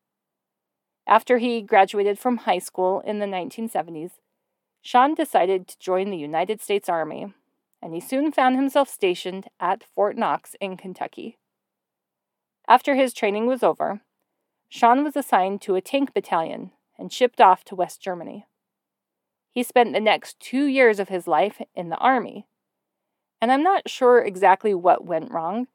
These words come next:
but it was reported that he had some disciplinary problems while he was serving. They must not have been too big of a deal,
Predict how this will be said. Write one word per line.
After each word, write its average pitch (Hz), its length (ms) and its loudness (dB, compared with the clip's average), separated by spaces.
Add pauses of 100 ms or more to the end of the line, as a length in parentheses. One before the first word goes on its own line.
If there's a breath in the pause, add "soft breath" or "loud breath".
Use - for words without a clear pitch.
(540)
but 220 220 2
it 254 80 6
was 254 160 -4
reported 302 460 0
that 240 160 2
he 262 80 -2
had 247 180 4
some 196 320 -8
disciplinary 175 720 -4
problems 165 500 -2
while 165 160 0
he 175 160 -2
was 175 140 -8
serving. 160 480 -8 (880)
They 233 160 4
must 262 200 0
not 240 180 6
have 208 120 0
been 190 220 2
too 190 260 -2
big 233 160 0
of 240 100 -2
a 262 60 0
deal, 269 460 2